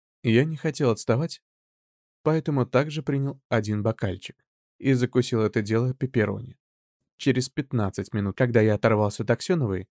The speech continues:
на каких-то пять очков, мне захотелось в туалет. Я сказал, что скоро вернусь, и вышел в коридор. Чтобы попасть в туалет, нужно было снова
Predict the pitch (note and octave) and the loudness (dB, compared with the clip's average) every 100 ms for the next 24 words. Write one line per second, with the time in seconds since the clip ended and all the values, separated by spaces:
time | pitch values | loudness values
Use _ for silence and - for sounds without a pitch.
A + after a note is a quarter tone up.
0 | _ A2 A2+ - G#2 A2+ - G#2 G2 G2 | _ -6 -6 -6 -6 -6 -4 -4 -4 -6
1 | - G2 _ _ _ _ _ _ _ _ | -8 -10 _ _ _ _ _ _ _ _
2 | - A#2 B2+ D#3+ F#3+ - C#3+ D#3 - E3+ | -2 0 2 0 -4 -2 -2 -4 -4 -2
3 | D3 G2+ - _ _ _ _ _ - A2+ | -2 -6 -12 _ _ _ _ _ -2 2
4 | G#2 - G#2+ G#2+ - A#2 B2 A2 G#2+ G2+ | 2 2 2 2 0 -2 2 2 2 0
5 | C#3 - _ _ _ _ _ _ G3 G3+ | -4 -6 _ _ _ _ _ _ 0 2
6 | E3 E3+ D#3 - C3 G#2 F#2 F#2+ _ _ | 0 -2 -4 0 2 2 -4 -8 _ _
7 | _ - B2 G#2+ A2+ A2 A2 - B2+ E3+ | _ 0 2 2 2 0 0 0 -2 -2
8 | - _ _ _ - E3+ D#3+ D3 D#3 D3 | -6 _ _ _ 0 2 2 0 0 0
9 | - C3 D#3+ | 0 0 0